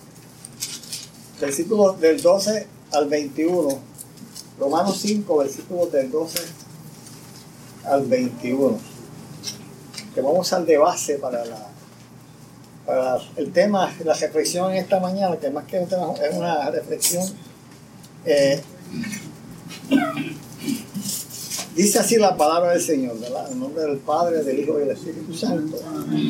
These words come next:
Nos dice, "Por tanto, como el pecado entró en el mundo por un hombre, y por el pecado la muerte, así la muerte pasó a todos los hombres, por cuanto todos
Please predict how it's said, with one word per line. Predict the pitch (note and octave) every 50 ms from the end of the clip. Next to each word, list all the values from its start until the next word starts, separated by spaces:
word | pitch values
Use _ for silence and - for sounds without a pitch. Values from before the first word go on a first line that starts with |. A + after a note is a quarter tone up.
| - - - - - - - - - - - -
Nos | - C#3 C3+
dice, | D#3 F3 - - - C#3 B2 A#2+ - - - - - - - - - - - - - - - - - - - - - - - - - - - - - - - - -
"Por | - F3+ F3+ E3+ F3 F3
tanto, | - A3+ A#3+ C4+ C4+ C4 - - F#3+ F3 F3+ - - - - - - - - - - - - - - - - - - - - - - - - -
como | - F#3+ F3 F3 F3 F3
el | E3+ D#3+
pecado | E3 F3 F3 E3+ E3+ G3 G#3 A#3 B3 B3 A#3 A3
entró | G3+ F#3 F#3+ A3 A3 A#3
en | A3+ A3
el | G#3+ G3+
mundo | G3 G#3+ A#3 A3+ A3 G#3+ G3+
por | F#3+ F#3 F3+
un | G3 G3+ F#3+
hombre, | G3 G#3 A3 G#3+ F#3 E3+ E3 D#3+ D#3+ - - - - - - - - - - - - - - - - - - - - -
y | E3+ D#3 D#3
por | D#3 D#3 D#3 D3+
el | D3+ D3
pecado | - E3 D3 - - F3+ F#3+ G3 G3+
la | G3 G3 G3
muerte, | G3+ G#3 G#3+ G#3+ G#3+ G#3 G3+ D#3+ D3+ C#3+
así | C#3+ - - F3 F#3
la | G#3 G3+ F#3+
muerte | F#3+ G3+ G#3 G#3+ G#3+ G#3 - F3 D#3+
pasó | - E3 D3 - - F3 F#3 F3+
a | E3+ E3
todos | E3+ E3 F3+ F3+
los | F3+ F3+ F3+ F#3+
hombres, | G3+ G#3 G3 F3+ F3+ D#3+ - -
por | D3 C#3+ - G2+
cuanto | - C#3 C#3 C#3+ - C#3+ C#3 C#3 -
todos | F#3 G#3 A#3 B3 C4 C4 - -